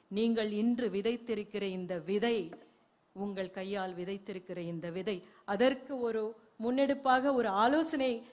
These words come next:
எங்க உதயநிதி ஸ்டாலின் அவர்கள் சொன்னார் என்பது கேட்டபொழுது மிகவும் மகிழ்ச்சி அடைந்தேன். அதுதான் யங்ஸ்டர்ஸ் கிட்ட போய் நிக்கணும் அப்படின்றது. So, மிகவும் பெருமை அடைகிற ஒரு இடத்தில்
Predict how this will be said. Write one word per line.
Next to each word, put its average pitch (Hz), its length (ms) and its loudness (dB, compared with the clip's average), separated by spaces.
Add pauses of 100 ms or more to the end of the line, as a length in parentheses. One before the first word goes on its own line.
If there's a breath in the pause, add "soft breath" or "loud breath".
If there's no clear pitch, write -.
(160 loud breath)
எங்க 202 500 -4 (120)
உதயநிதி 214 400 -2
ஸ்டாலின் 208 420 -2
அவர்கள் 202 380 -2
சொன்னார் 202 400 -2
என்பது 196 500 -6
கேட்டபொழுது 220 640 -2
மிகவும் 311 500 2
மகிழ்ச்சி 226 460 -2
அடைந்தேன். 190 560 -6 (380 soft breath)
அதுதான் 254 460 4
யங்ஸ்டர்ஸ் 233 680 -2
கிட்ட 208 200 -4
போய் 220 240 -2
நிக்கணும் 220 500 2
அப்படின்றது. 196 720 -2 (580 soft breath)
So, 220 320 -4 (1080)
மிகவும் 240 440 2
பெருமை 254 380 2
அடைகிற 254 440 0
ஒரு 196 220 -4
இடத்தில் 196 640 -4